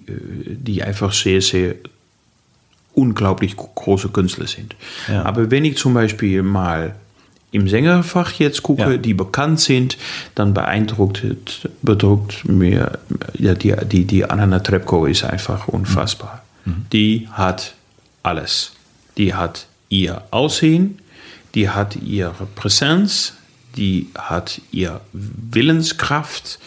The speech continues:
Speaker 1: ihre unglaubliche Diszi-, Disziplin und diese Wahnsinnsstimme. Und das alles macht das komplette Paket Anna Netrebko.
Speaker 2: Mhm.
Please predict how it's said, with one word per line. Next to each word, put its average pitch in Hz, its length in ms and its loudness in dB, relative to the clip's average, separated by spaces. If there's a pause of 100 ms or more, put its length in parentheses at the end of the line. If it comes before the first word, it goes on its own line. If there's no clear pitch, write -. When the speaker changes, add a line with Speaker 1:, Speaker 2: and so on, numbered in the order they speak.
(360)
Speaker 1:
ihre - 340 -8
unglaubliche 101 800 0
Diszi-, - 600 -4
Disziplin 165 960 2 (760)
und 151 380 0
diese 101 320 -2
Wahnsinnsstimme. 85 1300 -8 (760)
Und 104 440 2
das - 420 -4
alles - 680 0 (100)
macht 120 400 -2
das - 220 0
komplette 123 480 2
Paket - 800 0 (260)
Anna 101 240 2
Netrebko. 95 640 -4 (160)
Speaker 2:
Mhm. 87 260 -8